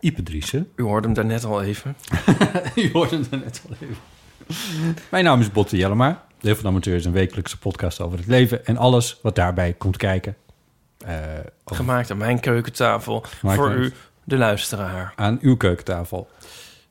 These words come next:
Speaker 1: Eh, over vragen waarbij je het antwoord alleen maar, over het antwoord alleen maar kan fantaseren.
Speaker 2: Yo.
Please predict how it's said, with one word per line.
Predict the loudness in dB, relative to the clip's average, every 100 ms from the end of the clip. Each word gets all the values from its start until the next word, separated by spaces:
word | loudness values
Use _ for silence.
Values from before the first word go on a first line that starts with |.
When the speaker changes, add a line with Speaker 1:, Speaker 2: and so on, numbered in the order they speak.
| _ -4
Speaker 1:
Eh, | 2 4 4 4
over | 2 4
vragen | 4 4 4
waarbij | 2 2 2
je | 2
het | 2
antwoord | 0 2 -2
alleen | -2 -2 0
maar, | -2 -2
over | -4 -4
het | -4
antwoord | -6 -6 -8
alleen | -6 -6
maar | -6
kan | -6 -10 -10 _
fantaseren. | -14 -12 -10 -8 -6 -4 -6 -8 -12 _ _ _ _ _ _ -20 -20 -16
Speaker 2:
Yo. | -6 -2 2 2 0